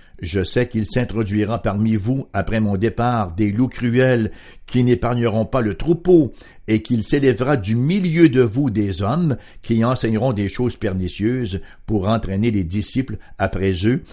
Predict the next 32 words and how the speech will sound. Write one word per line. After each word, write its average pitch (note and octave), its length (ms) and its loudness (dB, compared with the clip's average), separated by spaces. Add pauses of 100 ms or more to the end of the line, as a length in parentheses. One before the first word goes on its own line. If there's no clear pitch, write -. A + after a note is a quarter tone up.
(140)
Veillez A2 400 0
donc, G#2+ 340 -2 (200)
vous A2 180 0
souvenant A2 400 -2
que F#2+ 240 -4
je, F2 500 -6
durant G2 380 -4
trois C#3 320 0
années, A#2 340 0 (220)
je G2+ 160 2
n'ai G#2 160 0
cessé G#2 400 -2
nuit A#2+ 240 -2
et G2 100 -2
jour G#2+ 380 -6 (220)
d'exhorter F#2 600 -4
avec F2 240 -4
larmes F2+ 380 -4 (160)
chacun E2 400 -6
de D2 160 -8
vous. » - 220 -16 (420)
L'église E3+ 720 2
d'Éphèse, G#2 760 -2 (300)
à F#2+ 100 2
cette F2+ 220 -4
époque, - 420 -2 (320)
était A2 260 4
une F#2 240 -2
église G2 440 -2
bien A2+ 500 4
en G#2+ 160 2
santé, C#3 600 2